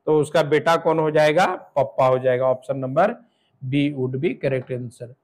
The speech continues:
<coughs> अब next में आ जाते हैं हम लोग dear student, कहता है, "Who is the age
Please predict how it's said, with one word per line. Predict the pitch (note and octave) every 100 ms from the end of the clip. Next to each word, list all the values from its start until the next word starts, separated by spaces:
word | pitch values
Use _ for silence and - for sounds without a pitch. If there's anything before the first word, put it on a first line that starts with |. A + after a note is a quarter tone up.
| _ _ _ _ _ _ _ _ _ _ _ - _ _ _ _ C#4+
<coughs> | F#3 B3 - D5 A#4+ G#3 C#3+ - - _ _ _ _ - B4 G3+ D3+ G#2 - _ _ _ _ _ _ _ _ -
अब | D#3+ F3+
next | F#3+ A3+ - G#3+
में | G#3+
आ | G#3
जाते | G3 G3 G3
हैं | G3+
हम | G3
लोग | F#3 F#3
dear | F3+ F#3
student, | F3 - E3 G3+ C#4+ - _ _ _ -
कहता | F3+ G#3+
है, | A3+ -
"Who | E3 G#3+ C4 G4+
is | A3 G#3
the | F3 A3+ A3 -
age | F#3 G#3 A3 G3